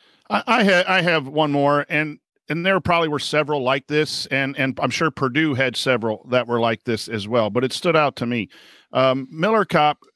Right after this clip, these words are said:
uh, fouls Sasha Stefanovic running baseline.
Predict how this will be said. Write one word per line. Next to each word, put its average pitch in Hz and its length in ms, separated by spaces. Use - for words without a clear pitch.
uh, 135 400
fouls 156 400
Sasha 160 360
Stefanovic 135 720
running 135 380
baseline. 117 560